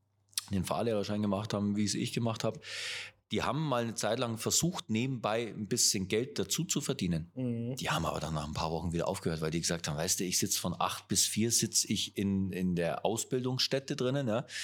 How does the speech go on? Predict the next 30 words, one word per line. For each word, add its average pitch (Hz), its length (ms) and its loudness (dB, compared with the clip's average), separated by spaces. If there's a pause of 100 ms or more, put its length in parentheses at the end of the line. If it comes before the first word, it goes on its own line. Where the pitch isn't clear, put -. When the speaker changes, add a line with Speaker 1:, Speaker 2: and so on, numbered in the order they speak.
(640)
Speaker 1:
Pfeifen 110 340 2
mir 143 80 4
die 135 100 2
Paragraphen, 127 720 2
die 135 100 0
Pädagogik, 131 800 0
äh, 123 380 2
die 113 100 -4
Fahrzeugtechnik 135 720 0
und 131 120 2
so 123 100 -2
weiter 120 300 2
rein 117 200 2
und 135 80 0
dann 131 100 0
sollen 127 220 2
nur 127 100 0
irgendwo 131 300 2
dort 117 340 0
stehen 139 320 0
und 120 200 -2
sagen, 123 320 2
sieben 143 260 -2
Euro 135 180 2
neunundfünfzig, 135 760 0
bupp, 427 240 2 (200)
ja. 139 220 2 (320)
Ähm, 117 320 2 (1200)
ja, 123 320 0 (440)
äh, - 60 -8